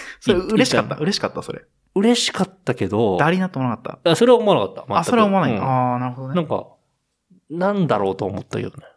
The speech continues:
Speaker 1: <laughs> 不審がってんじゃん。<laughs>
Speaker 2: いや、なんかすごい辛そうだったから。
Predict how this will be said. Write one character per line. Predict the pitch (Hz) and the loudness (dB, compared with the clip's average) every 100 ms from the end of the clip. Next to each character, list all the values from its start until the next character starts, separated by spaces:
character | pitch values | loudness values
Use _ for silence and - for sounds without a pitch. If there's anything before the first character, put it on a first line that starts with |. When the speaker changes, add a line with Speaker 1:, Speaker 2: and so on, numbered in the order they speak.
| - | -2
Speaker 1:
<laughs> | 180 659 - - - - - - - _ | -2 -2 -10 -10 -10 -10 -14 -18 -20 _
不 | - - | -14 -2
審 | - 415 | 2 4
が | 392 | 4
っ | 415 415 | 2 2
て | |
ん | 151 | 0
じ | 127 | 0
ゃ | |
ん。 | 131 | -6
<laughs> | |
Speaker 2:
い | - - - - - 233 240 254 - - - - - | -8 -20 -16 -6 -4 -2 -2 -6 -6 -20 -14 -10 -4
や、 | 180 | 0
な | 202 | 2
ん | |
か | 165 | 2
す | 170 | 2
ご | |
い | 175 | 0
辛 | - 226 285 | 2 2 2
そ | 277 320 | 4 2
う | |
だ | 147 | 2
っ | - | 0
た | - | -10
か | 87 | -8
ら。 | 95 - - | -6 -6 -8